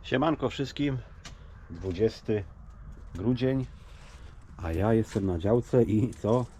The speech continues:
Wygrzewam wędzarnię. Będziemy dzisiaj wędzić. E, priorytet to, tak jak mówiłem, dobrze wygrzać wędzarnię. Ładnie ją wygrzejemy, później wsadzimy w sad.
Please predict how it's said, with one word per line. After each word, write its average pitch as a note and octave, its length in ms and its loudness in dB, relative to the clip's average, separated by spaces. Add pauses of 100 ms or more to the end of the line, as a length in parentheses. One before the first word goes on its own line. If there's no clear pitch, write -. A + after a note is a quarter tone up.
(100)
Wygrzewam F#2+ 520 4
wędzarnię. G2+ 560 6 (1300)
Będziemy A#2 720 8 (400)
dzisiaj G2+ 380 0
wędzić. A2 540 2 (1800)
E, F2+ 320 2 (100)
priorytet B2+ 440 6
to, A#2 260 6 (280)
tak G#2 120 0
jak G2+ 180 2
mówiłem, G2 440 6
dobrze F#2+ 300 4
wygrzać F#2 320 4
wędzarnię. G#2 560 6 (1400)
Ładnie G2 300 6
ją F#2 120 6
wygrzejemy, G2 680 8 (600)
później F#2 240 0
wsadzimy F#2+ 420 2
w - 60 0
sad. A#2+ 360 4